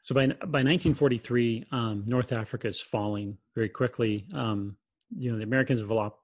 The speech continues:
launched Operation Torch, uh, and invaded North Africa. Um, Rommel, who I, I, I do consider just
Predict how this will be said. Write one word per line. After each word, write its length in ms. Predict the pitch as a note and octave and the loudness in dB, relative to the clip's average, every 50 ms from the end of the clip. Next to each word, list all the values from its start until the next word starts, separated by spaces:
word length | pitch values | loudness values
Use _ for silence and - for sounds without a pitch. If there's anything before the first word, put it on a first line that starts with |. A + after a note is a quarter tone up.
| - - | -10 -4
launched 400 | C#3 A#2+ A#2 A2+ A2+ A2+ - - | -2 0 0 0 -2 -2 -4 -6
Operation 420 | C#3 A2+ - A#2 G#2+ - - A2 | -6 -6 -4 -6 -6 -6 -6 -8
Torch, 500 | - - - G3+ A3 A3 - - - - - - - - - - - - _ _ - | -4 0 2 2 2 2 0 -4 -10 -10 -12 -16 -20 -20 -20 -20 -20 -20 _ _ -4
uh, 180 | C3+ B2 A#2+ - | -2 0 0 0
and 160 | - B2 A#2+ | 0 2 2
invaded 380 | A#2+ A#2 G#2 B2 B2 B2+ C3 A#2+ | 2 4 4 6 6 6 6 6
North 240 | A#2+ A#2 A#2 A2+ B2+ | 4 2 2 2 2
Africa. 580 | A#2+ A2+ A2+ - B2 A2+ - B2 A2+ A2+ A2 - - - - _ _ - A3+ | 2 0 0 -2 -4 -2 -2 0 0 0 -2 -6 -10 -20 -20 _ _ -12 -8
Um, 380 | D#3 A#2+ G#2+ G#2 G2+ G2 G2 F#2 _ _ _ - | -6 -4 -4 -2 -4 -4 -6 -10 _ _ _ -8
Rommel, 540 | A#2+ A2 B2 B2 B2+ C3 C3+ C3 B2 A#2+ A#2 - | -4 0 2 4 6 6 6 6 4 2 2 2
who 380 | C3 B2 A#2 A2+ A2 A2 - _ _ _ _ _ - | 2 4 4 2 2 -2 -4 _ _ _ _ _ -6
I, 60 | A#2+ | -6
I, 280 | B2 - C#3 B2+ A#2 - - - - | -4 -2 0 -2 -2 -2 -6 -6 -4
I 80 | C3+ | -4
do 180 | A#2 G2+ A#2+ A#2+ | 0 0 0 0
consider 440 | - - A2+ - C3 A2+ A#2 A2+ G2+ | 0 -2 -4 -2 0 0 0 0 0
just 240 | - A2 G#2 - | -2 -6 -8 -8